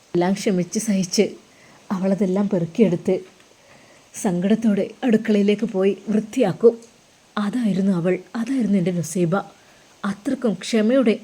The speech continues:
അങ്ങേയറ്റം. അത്രക്കും ക്ഷമിക്കാൻ കഴിയുന്ന ഒരു പെണ്ണും ഈ ദുനിയാവിലുണ്ടാവില്ല. എന്നിട്ടും അവൾ എന്നെ സ്നേഹിച്ചു. പലപ്പോഴും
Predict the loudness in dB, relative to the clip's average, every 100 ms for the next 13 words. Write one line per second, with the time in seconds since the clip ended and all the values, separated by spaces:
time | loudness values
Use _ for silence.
0 | -2 0 2 0 0 -4 -4 -10 -20 _
1 | _ _ _ _ _ _ _ -12 -4 -2
2 | 0 0 0 -2 -2 0 0 0 0 0
3 | 0 -4 -6 0 0 2 2 0 -2 -8
4 | -20 -20 -20 -4 0 0 0 -2 -2 0
5 | 0 0 0 0 -2 -6 -18 -20 -20 2
6 | 4 6 4 2 2 2 2 0 -2 -2
7 | -2 -2 -2 -4 -6 -20 -20 -20 -20 -20
8 | -20 -20 -20 -20 -20 -6 -2 0 2 4
9 | 4